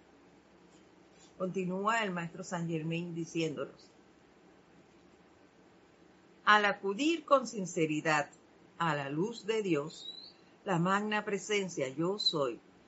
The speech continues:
no podemos fallar, porque no solo tenemos nuestro propio poder divino que viene a nuestro auxilio, sino que también hay otros magnos poderes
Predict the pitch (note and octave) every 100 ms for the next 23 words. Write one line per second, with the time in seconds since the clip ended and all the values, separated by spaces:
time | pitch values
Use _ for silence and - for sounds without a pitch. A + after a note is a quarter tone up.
0 | - - - A#3+ C4+ C4+ C4+ E4 F#4 A#3+
1 | - D#3+ D#3 C#3+ B2+ - - - - -
2 | - - - - - - F3 G3 F#3+ G3+
3 | A3+ A#3 A#3 F#3 F#3+ A3 A3+ G#3+ F3+ E3+
4 | E3 D#3 - A3 A3+ A3 A3 A3 G#3+ -
5 | - - - G3+ F#3 E3 F#3+ G3 F#3+ F#3+
6 | F#3+ A3 G#3+ E3 - - - - - -
7 | - E3+ F3 F#3+ G#3+ A3 G3 F3 E3 D#3
8 | D3 - A3 G3 D#3+ G#2+ - - - -
9 | - - - G#3+ A#3 A#3+ C#4 A#3+ A3 A3
10 | B3+ D4+ E4+ C4 A#3 A#3 B3 A3+ G#3+ G#3
11 | G#3 A#3 C#4 C#4 C#4 C4+ - F3+ F3+ A3+
12 | A3+ E3 -